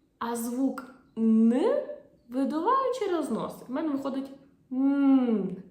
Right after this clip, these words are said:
М. Так, повторюємо. М,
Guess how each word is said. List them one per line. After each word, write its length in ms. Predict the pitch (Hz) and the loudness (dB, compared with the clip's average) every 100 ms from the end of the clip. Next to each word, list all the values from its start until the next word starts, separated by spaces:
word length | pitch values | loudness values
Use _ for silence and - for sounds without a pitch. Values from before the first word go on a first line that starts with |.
| _ 285 | _ -8
М. 840 | 294 269 247 220 202 190 175 170 - - - | -4 0 2 2 2 0 -2 -4 -6 -14 -8
Так, 300 | 208 269 - | -6 -6 -8
повторюємо. 640 | 214 202 185 180 170 175 - - _ _ _ _ _ 233 | -10 -6 -6 -6 -6 -8 -12 -20 _ _ _ _ _ -4
М, 1120 | 254 262 254 240 220 202 190 185 180 175 | 0 0 2 2 2 2 0 -2 -4 -6